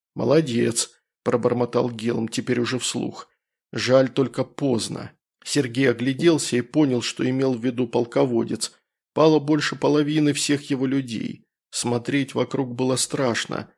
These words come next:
Тела в беспорядке покрывали камни, гамасы рычали, орали, чувствуя запах крови. Раненые молили спасти их или, наоборот, требовали прекратить свои страдания ударом милосердия.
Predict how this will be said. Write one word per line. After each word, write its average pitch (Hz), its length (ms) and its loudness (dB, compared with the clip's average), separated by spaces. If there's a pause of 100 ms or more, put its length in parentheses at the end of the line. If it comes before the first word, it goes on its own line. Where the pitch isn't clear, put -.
(220)
Тела 147 300 6
в 123 80 0
беспорядке 135 640 2
покрывали 123 540 2
камни, 131 460 4
гамасы 123 520 4
рычали, 127 560 2
орали, 123 460 4
чувствуя 123 500 0
запах - 420 2
крови. 120 520 2 (280)
Раненые 131 580 4
молили 127 380 2
спасти 127 680 -2
их - 200 -4
или, 147 140 2
наоборот, 127 640 4
требовали 117 480 0
прекратить 120 680 -4
свои 120 280 0
страдания 123 680 4
ударом 120 400 0
милосердия. 120 1000 -2